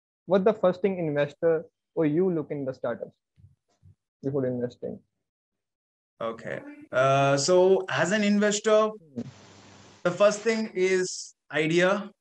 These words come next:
Speaker 2: about what,
Speaker 1: Hmm.
Speaker 2: what is the idea of the startup, what difference is it making in the market, and will it be successful or not?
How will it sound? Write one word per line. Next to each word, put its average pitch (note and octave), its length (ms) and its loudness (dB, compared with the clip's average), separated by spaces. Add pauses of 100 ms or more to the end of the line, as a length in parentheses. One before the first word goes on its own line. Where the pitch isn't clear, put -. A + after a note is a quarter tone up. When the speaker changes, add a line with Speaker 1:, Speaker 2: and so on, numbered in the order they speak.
(140)
Speaker 2:
about D#3+ 400 -2
what, D3 240 -2
Speaker 1:
Hmm. - 240 -14
Speaker 2:
what D3+ 120 0
is E3+ 120 -4
the E3 80 2
idea C#3 380 2
of D#3+ 160 0
the E3 60 -10
startup, D3 480 -4
what C#3+ 200 -4
difference E3 360 -6
is D#3 80 -10
it D3+ 120 -8
making C3 240 -4
in C#3 80 4
the C#3+ 80 2
market, C#3 440 0 (760)
and C3+ 340 4
will E3+ 120 4
it E3+ 180 2
be F3 100 4
successful D#3 540 -2
or D3+ 80 4
not? C#3+ 220 2